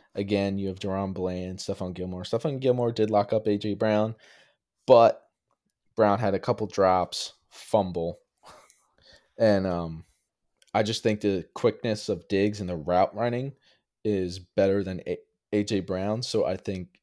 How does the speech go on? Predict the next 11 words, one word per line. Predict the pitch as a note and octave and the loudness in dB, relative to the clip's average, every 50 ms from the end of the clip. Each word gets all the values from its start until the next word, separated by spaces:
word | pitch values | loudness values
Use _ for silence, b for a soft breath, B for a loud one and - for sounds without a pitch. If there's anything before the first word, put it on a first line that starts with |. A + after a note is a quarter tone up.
| _ _ | _ _
he | _ - - A#2+ A2 | _ -8 -6 -6 -4
brings | A2+ A2 G#2+ G2+ F#2 | -2 -4 -4 -4 -4
more | G2+ G2+ G2 G2 | -4 -4 -4 -4
to | - - | -4 -8
the | F#2 F2+ | -10 -10
table | - - A2 G2+ G2 F#2+ F2+ | -6 -2 -2 0 0 -2 -4
against | E2+ - G2 F#2+ G2 G2+ - - - | -2 0 0 0 0 -2 -6 -4 -2
those | G2+ G2 G2 G2+ - | -2 -2 -2 -4 -8
corners | - - - G#2+ G#2 G#2 G2+ G#2 G#2 G2+ G2 B B B B B B B | -10 -8 -6 -4 -4 -2 -2 -4 -4 -4 -6 B B B B B B B
in | - G#2 G#2 G2+ | -4 -2 -2 -2
Dallas | F#2 G2 F#2 F#2 F2+ F2+ F#2 F#2+ F#2+ - | 0 0 0 0 0 -2 -4 -4 -6 -10